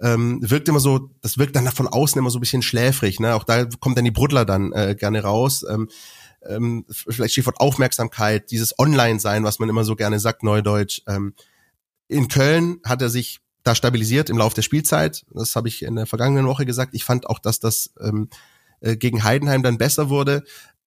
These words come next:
Aber Angelo Stiller ist halt so ein Spieler, der, wenn er natürlich reinkommt, auch beim Gegner einen gewissen Fokus auf sich zieht.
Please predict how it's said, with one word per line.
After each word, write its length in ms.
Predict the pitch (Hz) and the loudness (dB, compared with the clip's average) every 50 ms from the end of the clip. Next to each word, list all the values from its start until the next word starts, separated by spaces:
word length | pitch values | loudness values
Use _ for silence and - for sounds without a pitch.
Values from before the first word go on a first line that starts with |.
| _ _ _ _ _ - | _ _ _ _ _ -2
Aber 200 | 127 117 - - | 0 0 2 2
Angelo 280 | 117 123 123 135 123 117 | 2 2 2 2 2 2
Stiller 320 | - - 135 143 151 131 | 2 2 2 2 2 2
ist 140 | 156 135 - | 0 0 -2
halt 120 | 117 113 | -2 -2
so 200 | - - 127 123 | -2 -2 -2 -2
ein 80 | 123 117 | -2 -2
Spieler, 320 | - - - 143 147 147 | -4 -4 -2 -2 -2 0
der, 160 | 127 120 113 | 0 2 2
wenn 100 | 113 117 | 2 2
er 80 | 117 113 | 2 2
natürlich 480 | 113 110 107 - - 117 110 110 - - | 2 2 0 0 0 -2 -2 -2 -2 0
reinkommt, 420 | 101 123 147 147 - 135 120 - | 0 2 0 0 0 -2 -2 -2
auch 140 | - 101 - | -2 -4 -2
beim 240 | - 110 101 101 98 | 0 0 0 0 0
Gegner 360 | - 135 143 151 151 147 123 | 0 2 2 2 2 2 2
einen 80 | 117 | 2
gewissen 340 | 110 117 107 107 104 - 110 | 2 0 0 0 0 -2 -2
Fokus 440 | - - - 113 110 - - 113 - | -2 0 0 0 0 0 -2 -4 -2
auf 220 | - - 110 117 | 0 0 0 0
sich 240 | - - 123 - - | 0 -2 -4 -4 -4
zieht. 380 | - - 131 151 175 - - | -4 -2 -2 -2 -2 -6 -10